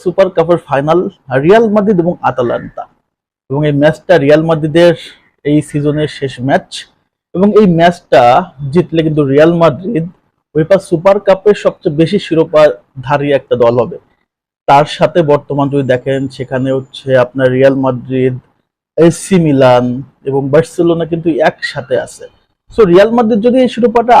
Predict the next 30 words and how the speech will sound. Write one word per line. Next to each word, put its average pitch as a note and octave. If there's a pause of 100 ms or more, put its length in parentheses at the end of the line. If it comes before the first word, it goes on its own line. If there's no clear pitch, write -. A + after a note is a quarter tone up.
আজকে A#3
জিতে F3+
যায়, C3 (100)
তাহলে E3
কিন্তু F#3+
রিয়াল D3+
মাদ্রিদ E3+ (120)
ছয়টা F3+
শিরোপা D#3+
জিতে D#3
ফেলবে E3 (400)
উয়েফা G#3 (140)
সুপার E3+ (160)
কাপের। C3 (1040)
So, - (200)
এই A#3+
ম্যাচটা G3
রিয়াল E3
মাদ্রিদের F3
জন্য F#3 (100)
really D#3+
অনেক E3 (100)
বেশি F3 (440)
একটা, - (520)
আহ, B2 (160)
এক্সাইটেড F3
একটা E3
ম্যাচ। C3 (240)
পাশাপাশি F#3 (140)
আজকের E3